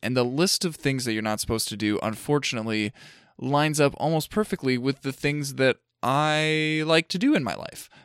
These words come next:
Uh, <laughs> the number one thing is don't look at screens. Oh, oh boy, that's gonna be tough.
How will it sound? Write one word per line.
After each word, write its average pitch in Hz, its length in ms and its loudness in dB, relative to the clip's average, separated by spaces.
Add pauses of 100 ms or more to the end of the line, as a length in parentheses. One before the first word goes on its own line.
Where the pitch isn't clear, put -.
Uh, 110 420 4
<laughs> 113 40 -4
the 127 720 4
number 135 280 2
one 143 220 4
thing 135 460 0
is 110 600 2
don't 123 240 2
look 139 160 0
at 131 120 0
screens. 123 580 -2 (100)
Oh, 104 380 -8 (180)
oh - 60 -12
boy, - 380 -8 (340)
that's 120 180 0
gonna 120 140 0
be 113 80 2
tough. 95 340 0